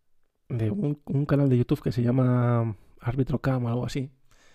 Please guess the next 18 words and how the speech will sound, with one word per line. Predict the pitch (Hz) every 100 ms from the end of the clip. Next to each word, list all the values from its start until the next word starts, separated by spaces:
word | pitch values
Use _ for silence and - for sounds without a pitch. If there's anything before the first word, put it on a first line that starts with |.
| _ _ _ _
Y | 131 117
es | 113
un, | 135 131 120 113 110 107 120
un | 143 117 110 107
árbitro | 113 120 127
mexicano, | 107 - 131 123
árbitro | 120 127 131
mexicano, | 120 - 131 139 143 143 -
eh, | 151 143
amateur. | 123 120 123 - -
O |
sea, | -
como | - 127
si | 123
yo | 131
fuese | 123 - 135
árbitro | 131 135 143 135
y, | 123